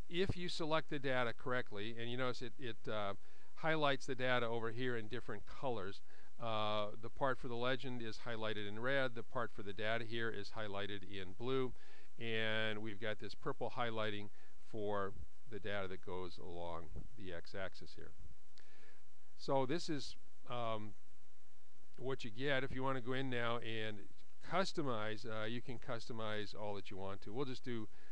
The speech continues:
uh, one thing here, and that is we'll go in and we'll click on the chart title. And, um, if you look carefully, this may not show up on the video, but you should be able to see it on your monitor if you're doing this on your own. Um,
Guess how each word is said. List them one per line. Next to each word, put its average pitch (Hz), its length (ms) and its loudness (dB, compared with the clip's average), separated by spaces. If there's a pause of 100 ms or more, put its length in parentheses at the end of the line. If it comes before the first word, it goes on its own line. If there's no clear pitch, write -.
(200)
uh, 104 220 0
one 110 300 0
thing 101 260 0
here, 101 200 0
and 98 100 0
that 107 120 0
is 104 120 0
we'll 110 100 0
go 110 180 0
in 113 180 0
and 104 340 0
we'll 107 320 0 (380)
click - 220 0
on 131 340 0
the 113 80 -2
chart 131 460 0 (360)
title. 92 460 0 (480)
And, 123 640 0
um, 117 540 0 (340)
if 127 120 0
you 139 120 0
look 180 140 0
carefully, 151 420 2
this 117 120 0
may 135 140 0
not 127 160 0
show 131 160 0
up 113 140 0
on 110 100 0
the 101 60 0
video, 107 320 -2
but 101 160 -2
you 101 40 -2
should 104 200 -2
be 110 80 -2
able 101 120 -2
to - 80 -2
see 113 120 -2
it 104 60 -2
on 95 120 -2
your 92 140 -2
monitor 92 400 0
if 90 80 0
you're 98 100 -2
doing 92 220 -2
this 92 180 -2
on 92 100 -2
your 90 140 -2
own. 92 240 -2 (600)
Um, 107 500 0